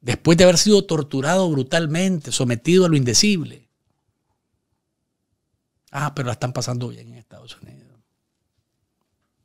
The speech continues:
Si quieren ayudarle, porque aparte de esto hay que pagar ese hospital. Y no me vengan a decir que es barato, porque si hay algo caro en Estados Unidos es la medicina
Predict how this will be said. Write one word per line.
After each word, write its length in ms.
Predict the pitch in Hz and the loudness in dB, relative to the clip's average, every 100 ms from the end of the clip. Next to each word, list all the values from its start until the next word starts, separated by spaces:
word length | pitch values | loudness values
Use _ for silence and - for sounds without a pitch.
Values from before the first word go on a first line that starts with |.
| _ _ | _ _
Si 140 | - - | -6 4
quieren 200 | 175 165 | 6 6
ayudarle, 520 | 147 135 147 131 127 | 6 6 4 2 -4
porque 340 | 117 110 123 - | -12 -14 -14 -16
aparte 460 | 117 139 143 156 | -14 -10 -8 -8
de 100 | 135 | -6
esto 180 | 135 143 | -8 -10
hay 20 | |
que 100 | 135 | -10
pagar 380 | 143 120 120 147 | -10 -10 -8 -6
ese 100 | 123 | -6
hospital. 500 | 120 110 - 131 139 _ _ _ _ _ _ _ _ _ _ _ _ _ _ _ _ _ _ _ _ _ _ | -8 -12 -14 -16 -16 _ _ _ _ _ _ _ _ _ _ _ _ _ _ _ _ _ _ _ _ _ _
Y 80 | - | -4
no 80 | 151 | 0
me 180 | 139 131 | 0 -2
vengan 180 | 123 117 | -4 -6
a 140 | 113 | -6
decir 280 | 107 - 120 | -8 -8 -10
que 80 | 104 | -10
es 100 | - | -6
barato, 480 | 104 110 98 - | -2 -2 -4 -14
porque 400 | 101 - - 85 - | -18 -18 -16 -20 -14
si 180 | - 127 | -8 -4
hay 80 | |
algo 220 | 127 127 101 | -4 -4 -4
caro 180 | 123 | -4
en 60 | 113 | -4
Estados 360 | 107 110 113 113 | -8 -10 -10 -10
Unidos 220 | 107 107 | -14 -16
es 60 | - | -18
la 80 | 110 | -16
medicina 680 | 104 104 104 110 110 110 | -12 -6 -6 -6 -18 -20